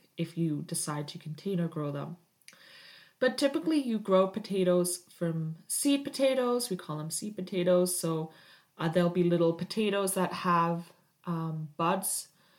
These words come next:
They'll have little buds growing out of them. And m-, typically you should prep them before you plant them. So you can buy them,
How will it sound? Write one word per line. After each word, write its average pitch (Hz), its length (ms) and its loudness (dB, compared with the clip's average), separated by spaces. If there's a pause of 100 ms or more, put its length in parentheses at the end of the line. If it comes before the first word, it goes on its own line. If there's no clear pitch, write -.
(140)
They'll 156 120 0
have 170 200 -2
little 175 160 2
buds 165 340 -2
growing 160 320 -4
out 156 180 -2
of 160 140 -6
them. 160 280 -4 (440)
And 165 560 0 (560)
m-, 170 280 2
typically 254 540 -4
you 208 240 -4
should 185 300 -2
prep - 380 -4
them 247 260 -4 (140)
before 180 380 2
you 170 300 0
plant 156 440 -6
them. 190 300 -2 (760)
So 185 640 8
you 214 140 0
can 339 220 0
buy 185 280 8
them, 175 380 4